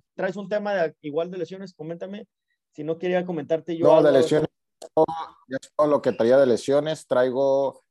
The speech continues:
Speaker 2: controversias, eh, que es muy rápido, eh, triple A, el arranque, datos chuscos de jugadores y los standing, pero esos son como
Speaker 1: Mira,
Speaker 2: datos rápidos. ¿Quieres comentar algo más de alguna
Speaker 1: sí,
Speaker 2: lesión?
Speaker 1: yo, ahora que pasó con el, ahora que pasó el mes de abril, creo que es importante darle una,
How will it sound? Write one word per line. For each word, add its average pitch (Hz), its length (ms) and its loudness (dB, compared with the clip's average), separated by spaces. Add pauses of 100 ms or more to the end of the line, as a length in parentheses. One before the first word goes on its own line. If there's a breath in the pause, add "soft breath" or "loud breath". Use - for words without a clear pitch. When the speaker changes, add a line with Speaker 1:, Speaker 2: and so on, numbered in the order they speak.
(120)
Speaker 2:
controversias, 135 1200 -2
eh, 107 540 -2
que 117 60 -4
es 117 100 -6
muy 127 120 -4
rápido, 151 640 -4 (340 soft breath)
eh, 107 400 -2
triple 110 320 -4
A, 127 180 0
el 135 100 -4
arranque, 156 640 -8
datos 123 360 -8
chuscos 127 360 -10
de 113 80 -4
jugadores 113 640 -6
y 110 60 -12
los 98 160 -12
standing, 101 560 -8
pero 101 160 -6
esos 117 160 -8
son 117 260 -8
como 104 480 -4 (280)
Speaker 1:
Mira, 208 120 -2
Speaker 2:
datos 151 180 -2
rápidos. - 400 -4
¿Quieres 131 180 -4
comentar 120 280 -4
algo 123 120 -2
más 123 120 -2
de 120 120 -12
alguna 123 180 -4
Speaker 1:
sí, 113 40 -4
Speaker 2:
lesión? 139 220 -8
Speaker 1:
yo, - 160 -10 (120)
ahora 214 280 0
que 240 100 -8
pasó 190 260 -8
con 202 160 -12
el, 170 160 -14 (140)
ahora 196 340 -4
que 214 120 -10
pasó 190 240 -8
el 196 60 -10
mes 202 200 -6
de 208 80 4
abril, 196 300 0
creo 202 160 -6
que - 80 -10
es 190 100 -12
importante 170 560 -6
darle 175 380 -2
una, 170 520 -8